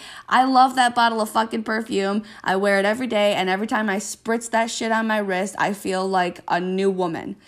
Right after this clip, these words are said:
So, um, so, you know, splurging and buying those things that you know are gonna bring you a lot of joy,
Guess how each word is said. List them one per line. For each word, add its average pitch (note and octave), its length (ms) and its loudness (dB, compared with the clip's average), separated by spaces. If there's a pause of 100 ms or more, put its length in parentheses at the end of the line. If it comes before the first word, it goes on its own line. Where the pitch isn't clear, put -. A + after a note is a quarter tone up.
(320)
So, G#3+ 680 4 (340)
um, C4 480 6 (260)
so, B3+ 540 0
you C4 140 4
know, A#3 400 0
splurging C4 800 -2
and G#3+ 500 -2
buying A3 320 2
those A#3 240 -2
things A3+ 300 -2
that F#3+ 120 0
you G#3+ 140 -2
know G#3 300 2
are G#3+ 120 2
gonna G3+ 240 -4
bring G3+ 300 -4
you G3+ 100 -4
a - 20 -2
lot F#3+ 280 2
of G3 160 -4
joy, F#3+ 480 -2